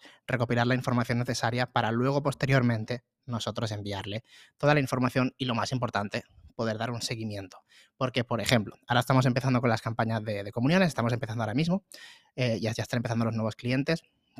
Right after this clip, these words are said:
pero muchas veces estas campañas aún, o sea, aún no se materializan. Entonces, está genial ir antes, pero si no tienes, si no le haces un seguimiento posterior, mm, pues es complicado que, que la cojas, porque a lo mejor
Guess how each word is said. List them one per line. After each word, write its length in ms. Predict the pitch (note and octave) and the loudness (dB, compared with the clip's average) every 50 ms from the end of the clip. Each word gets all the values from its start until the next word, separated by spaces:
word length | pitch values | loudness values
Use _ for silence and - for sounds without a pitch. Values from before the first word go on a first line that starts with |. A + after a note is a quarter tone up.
| - _ _ _ _ _ _ _ - - - - - | -20 _ _ _ _ _ _ _ -14 -12 -12 -8 0
pero 180 | - C3 C#3 C3+ | 4 6 6 6
muchas 260 | C3 B2 - B2 A2+ | 6 6 4 2 2
veces 300 | C3 B2 - D3 C#3+ C3+ | 2 0 2 0 0 -2
estas 200 | A#2+ - B2+ A2+ | -2 -4 -4 -4
campañas 400 | - A#2+ A#2 A2+ A2 A#2+ B2+ A#2 | -4 -6 -6 -4 -2 -2 -2 -2
aún, 200 | A2+ A2 A#2 A2+ | -2 -2 -2 -2
o 40 | - | -2
sea, 120 | - A2+ - | -4 -4 -2
aún 240 | - A2+ A#2+ A#2+ | -2 0 0 2
no 80 | C3 C3 | 2 2
se 280 | - - B2+ A#2 A#2 - - - - - - | 2 2 0 0 0 -4 -10 -20 -20 -8 0
materializan. 840 | C#3+ C3 B2 - - A#2+ A#2+ A2+ A2 A#2+ C3+ - - - - _ _ _ _ _ _ _ _ _ _ _ - | 2 2 4 4 2 2 2 2 2 2 2 0 -2 -6 -12 _ _ _ _ _ _ _ _ _ _ _ -6
Entonces, 440 | B2 B2 B2+ C#3 A#2 G#2+ G2+ - - | -2 0 2 2 2 0 -2 -6 -4
está 240 | - A2 - - A2+ | -4 -2 0 0 0
genial 460 | - - C3+ A2+ A#2+ B2 C#3+ C#3 B2 | 2 2 0 2 4 4 4 4 4
ir 100 | A#2 A2+ | 4 4
antes, 420 | B2 C#3 B2+ A#2+ A#2+ A#2 - - _ _ _ - - - - _ _ | 4 4 4 2 0 -2 -2 -4 _ _ _ -20 -20 -20 -20 _ _
pero 380 | - D#3+ D#3 D3 C3 D3+ - _ _ _ - | 0 2 2 2 0 -2 -4 _ _ _ -14
si 200 | - - - B2+ | -8 -2 2 4
no 140 | B2+ C3 B2+ | 4 4 4
tienes, 280 | - A#2 A#2+ A#2+ - | 4 4 4 4 2
si 200 | - - - B2+ | 0 -2 0 2
no 100 | B2 B2+ | 4 6
le 60 | C3+ | 6
haces 180 | C3 - C3+ A#2+ | 4 4 2 2
un 120 | B2+ A#2 | 2 2
seguimiento 520 | - - B2+ A2+ A#2+ C3+ C3 C3 B2 C3 A#2+ | 2 0 0 2 2 4 4 4 2 0 0
posterior, 500 | C3+ A#2+ - - C3+ B2 A#2+ - - _ _ _ _ _ _ _ _ _ - | -2 -2 0 0 0 0 0 -2 -4 _ _ _ _ _ _ _ _ _ -14
mm, 320 | - A#2+ A2+ A2+ A2 G#2+ A2 - - - | -10 -6 -4 -2 -2 -2 -2 -4 -6 -6
pues 160 | - - A#2 A2+ | -4 -2 -2 -2
es 80 | - | -2
complicado 480 | - A#2+ A#2 A2+ G#2+ - G#2 G#2 A2+ G#2 | -4 -4 -4 -4 -4 -2 -2 -2 -2 -4
que, 200 | - G2+ F#2 F2 | -6 -8 -10 -10
que 120 | - - | -12 -12
la 80 | G2+ G#2 | -10 -6
cojas, 260 | - A#2 - C3+ - | -6 -4 -4 -4 -4
porque 220 | - B2+ A#2 - | -6 -6 -4 -4
a 20 | A2+ | -4
lo 120 | G#2+ G#2+ | -2 -2
mejor 340 | A2 G#2 G2+ - C3+ A#2 | -4 -4 -2 0 -2 -2